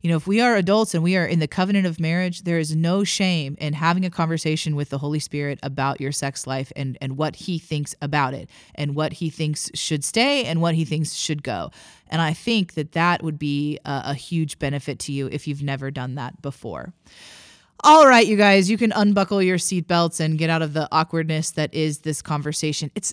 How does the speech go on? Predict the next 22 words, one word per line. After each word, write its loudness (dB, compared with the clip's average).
you 0
know, 2
I, 4
I, 4
I 2
wanna 0
end 2
by 0
just -4
this -6
anecdote -2
here. -4
If 2
you 4
had 4
told 0
me 2
when 2
I 2
was, 0
like, -2
a, -2